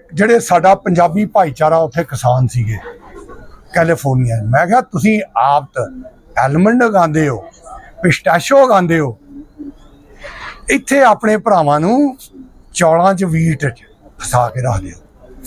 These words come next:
ਦੇਖੋ, ਇੱਕ ਵਾਰੀ ਚੰਗੀ ਤਰ੍ਹਾਂ ਸਟੱਡੀ ਕਰੋ, ਇਹ ਐਮ ਐਸ ਪੀ, ਇੱਥੇ ਚੌਲ ਤੇ ਕਣਕ ਕਦੋਂ ਉਗਾਉਣੀ ਸ਼ੁਰੂ ਹੋਈ? ਪੈਂਹਠ 'ਚ ਕਣਕ ਹੋਈ, ਸੱਤਰ 'ਚ ਚੌਲ ਹੋਏ।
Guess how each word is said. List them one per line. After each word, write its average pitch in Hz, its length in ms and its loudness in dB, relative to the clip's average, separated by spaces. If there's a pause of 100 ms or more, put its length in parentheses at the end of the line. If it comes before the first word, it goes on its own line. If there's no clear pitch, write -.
(240)
ਦੇਖੋ, 208 480 2 (720)
ਇੱਕ 220 220 -2
ਵਾਰੀ 226 540 2 (320)
ਚੰਗੀ 214 320 2
ਤਰ੍ਹਾਂ 196 260 0
ਸਟੱਡੀ 135 380 -2
ਕਰੋ, - 280 -12 (640)
ਇਹ 247 220 0 (260)
ਐਮ 202 120 2
ਐਸ 214 180 -2
ਪੀ, 240 260 2 (180)
ਇੱਥੇ 226 360 0 (160)
ਚੌਲ 175 560 4 (1080)
ਤੇ 220 80 2 (140)
ਕਣਕ 214 400 -2 (220)
ਕਦੋਂ 196 200 4
ਉਗਾਉਣੀ 156 380 2
ਸ਼ੁਰੂ 123 280 -2
ਹੋਈ? 92 220 -8 (800)
ਪੈਂਹਠ 202 280 2
'ਚ - 140 -12
ਕਣਕ 143 340 -4
ਹੋਈ, 226 300 0 (920)
ਸੱਤਰ 190 480 0
'ਚ 180 140 -8
ਚੌਲ 107 340 -2
ਹੋਏ। - 180 -20